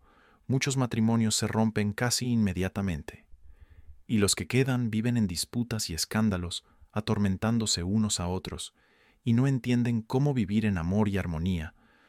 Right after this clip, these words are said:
porque no se enseña ni en la escuela ni en la universidad. Y los padres solo hablan de cigüeñas y demás, sin preparar a sus hijos para la vida en común. Después de la charla espiritual con Prajna,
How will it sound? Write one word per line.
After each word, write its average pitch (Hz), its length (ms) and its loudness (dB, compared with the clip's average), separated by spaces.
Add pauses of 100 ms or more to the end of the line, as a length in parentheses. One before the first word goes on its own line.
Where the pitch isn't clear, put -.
(240)
porque 92 260 -4
no 104 100 -2
se 117 120 0
enseña 110 440 2
ni 98 160 0
en 85 100 -4
la 82 60 -4
escuela 107 460 0
ni 101 140 0
en 90 100 0
la 82 80 -2
universidad. 80 640 -6 (800)
Y 110 100 0
los - 180 0
padres 120 380 0
solo 120 360 4
hablan 107 280 2
de 87 80 -4
cigüeñas 92 720 -2
y 87 40 -6
demás, 85 420 -8 (400)
sin 117 200 -2
preparar 117 420 -2
a 120 60 -2
sus - 260 -2
hijos 110 300 -4
para 92 240 -4
la 90 100 -2
vida 107 260 2
en 98 100 -4
común. 98 440 -2 (880)
Después 123 440 0
de 139 80 2
la 117 120 2
charla 123 280 0
espiritual 110 580 -2
con 90 180 -4
Prajna, 107 560 -2